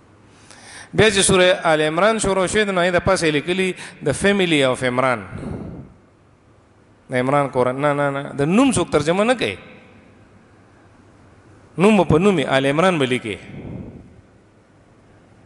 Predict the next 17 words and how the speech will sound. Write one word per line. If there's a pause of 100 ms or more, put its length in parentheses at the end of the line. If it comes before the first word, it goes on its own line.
(840)
د
دې
خو
داسې (640)
ما-،
مطلب
شو، (300)
لکه
چې
د
یو
سړي
نوم
عبدالله
وي (2500)
او (800)
هغه